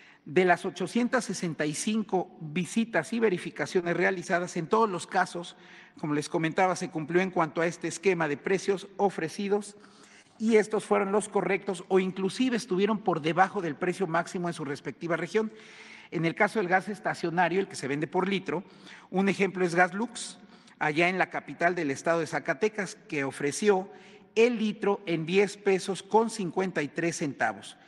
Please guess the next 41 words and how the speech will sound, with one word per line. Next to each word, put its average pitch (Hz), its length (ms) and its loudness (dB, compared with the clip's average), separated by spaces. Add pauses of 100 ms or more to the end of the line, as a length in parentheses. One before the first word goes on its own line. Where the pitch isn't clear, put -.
(240)
ochenta - 360 -2
y 151 60 2
tres 185 240 0
centavos 180 420 0
de 147 100 -6
su 143 120 -10
precio 170 320 -2
máximo 160 460 0
en 139 80 -2
esa 143 180 -4
región, 120 400 -8 (500)
al 147 140 0
igual 165 220 4
que 185 80 -6
en 170 80 -6
otros 180 240 -2
lugares 190 340 2
como 214 180 -4
Jalisco, 175 520 -2
Estado 165 320 0
de 147 100 0
México, 170 380 -2
Michoacán, 165 640 0 (180)
Guerrero 180 520 0 (100)
y 151 60 -10
Sinaloa. 139 640 -4 (880)
Ahora, 160 240 4
en 165 80 -4
el 156 140 -4
caso 202 260 2
del 160 140 -2
gas 180 300 4 (160)
vendido 156 520 0
en 202 140 -2
cilindros, 165 720 -4
bueno, 180 280 0
por, 214 320 0
por 214 220 4
kilo 170 320 -2
en 208 100 2
cilindros, 151 640 -6